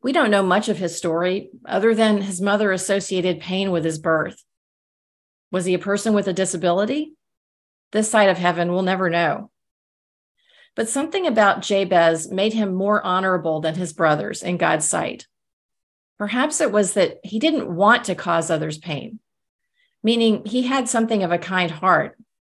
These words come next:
and asked God to bless him, to enlarge his borders so he could be a blessing to others.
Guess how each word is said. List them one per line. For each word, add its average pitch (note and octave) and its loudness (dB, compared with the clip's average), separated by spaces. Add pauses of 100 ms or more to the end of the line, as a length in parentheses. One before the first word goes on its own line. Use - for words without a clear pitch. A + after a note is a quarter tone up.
and G3 -2
asked A#3+ 0
God A#3 2
to G#3 -2
bless F3+ -2
him, E3 -8 (460)
to A3 0
enlarge G#3+ 2
his F#3+ -6
borders F3 -2
so G3+ -4
he A#3 -4
could B3 0
be G#3+ 4
a G3+ 4
blessing F3 0
to D#3+ -2
others. - -4